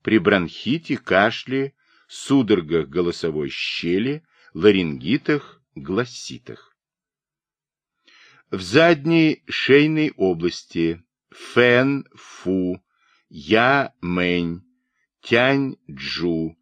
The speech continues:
фэн-чи, вань-гу. Шейная. При гриппе, понижении слуха, танзелите, мигрени, бессоннице,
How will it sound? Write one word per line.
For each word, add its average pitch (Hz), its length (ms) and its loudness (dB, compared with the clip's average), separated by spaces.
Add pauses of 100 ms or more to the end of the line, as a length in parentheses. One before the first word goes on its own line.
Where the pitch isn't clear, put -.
(460)
фэн-чи, 117 1400 -2 (460)
вань-гу. 101 1200 -2 (640)
Шейная. 60 800 -4 (580)
При 87 580 -4
гриппе, 90 720 -6 (920)
понижении 98 640 0
слуха, 90 800 -4 (640)
танзелите, 95 1040 -4
мигрени, 82 880 -4 (120)
бессоннице, 87 1300 -6